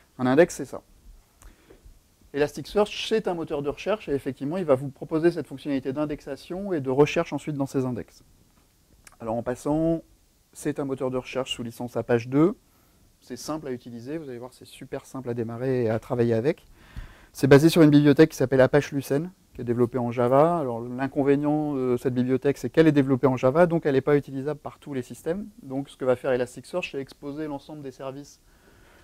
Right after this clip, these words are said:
euh, liés à la recherche en H T T P, rest, json. Donc du coup, vous pouvez l'utiliser en n'importe quelle techno, c'est, c'est assez facile.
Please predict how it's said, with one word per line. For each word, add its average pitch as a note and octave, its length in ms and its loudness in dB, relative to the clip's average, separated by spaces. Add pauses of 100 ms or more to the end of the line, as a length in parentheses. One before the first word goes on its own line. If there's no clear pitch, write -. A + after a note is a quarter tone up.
(140)
euh, C3 60 2
liés C3+ 180 10
à C#3+ 80 12
la C3+ 80 8
recherche C#3+ 520 4
en C3+ 120 2
H C3 160 2
T C3+ 100 -4
T B2 140 0
P, D3 220 8
rest, C#3+ 240 4
json. A#2+ 340 6
Donc B2 240 0
du A2 100 -12
coup, C#3 140 -10
vous C3+ 80 -10
pouvez A#2 180 -8
l'utiliser A2+ 440 -6
en A#2 120 -12
n'importe A#2 380 -16 (220)
quelle A#2 140 -6
techno, C#3 340 -8
c'est, A2+ 260 -16 (920)
c'est - 160 6
assez C3 200 6
facile. - 340 -2